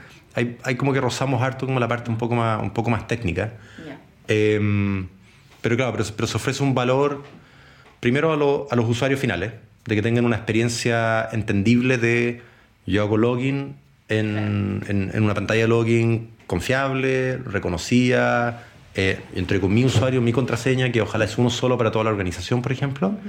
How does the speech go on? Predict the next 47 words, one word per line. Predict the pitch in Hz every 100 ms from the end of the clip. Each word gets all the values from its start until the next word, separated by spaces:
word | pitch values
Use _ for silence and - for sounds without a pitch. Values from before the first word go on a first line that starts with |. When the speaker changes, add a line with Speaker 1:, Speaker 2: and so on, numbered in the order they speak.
| 214 - -
Speaker 1:
y | 110
de | 110
ahí | 120
en |
adelante | 123 123 135 135 143 156 156 - - - -
mi | - 110 131
sesión | 135 151 - 160 156
que | 131
yo | 131
acabo | 143 147
de |
iniciar | 147 139 165 196 202 - - - _ _
me | 117
sirve | 110 135 131
para | 117
entrar | 110 - 117
a |
múltiples | 117 117 117 107
sistemas | - 107 101
distintos, | - 90 - - _ -
que | 104
están | 113 104
todos | 139
desarrollados | 143 - 143 139 143 151 147 - - _
por | - 107
distintos | 107 127 120
lados, | 113 98 78 - -
que | -
pueden | 120 110
tener | 104 104
todos | 123 131
una | 135
historia | 113 - 131 131 131 131 127 - - - -
por | - 107
detrás | 107 117 127 143 - -
distinta, | 117 - 120 104
que | 104
no |
están | 98 135 127
todos | 147 143 -
integrados, | 143 147 120 95
no | 104
es | 101
todo | 131
el | 131
mismo | 127 127
software, | - 107 -